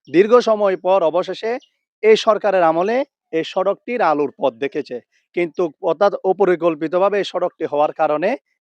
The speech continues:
স্থানীয় জনসাধারণ হতাশা হয়ে পড়েছে। আমরা চাই সংশ্লিষ্ট কর্তৃপক্ষ যাতে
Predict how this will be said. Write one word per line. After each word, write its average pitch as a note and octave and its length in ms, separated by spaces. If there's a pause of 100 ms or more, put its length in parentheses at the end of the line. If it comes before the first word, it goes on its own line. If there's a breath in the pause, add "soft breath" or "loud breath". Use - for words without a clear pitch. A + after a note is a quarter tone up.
(160)
স্থানীয় D3 340
জনসাধারণ F3+ 640 (300)
হতাশা - 360
হয়ে B2+ 260
পড়েছে। A#2 300 (320)
আমরা D#3 240
চাই F#3+ 280
সংশ্লিষ্ট G3+ 680
কর্তৃপক্ষ E3 580
যাতে D3+ 360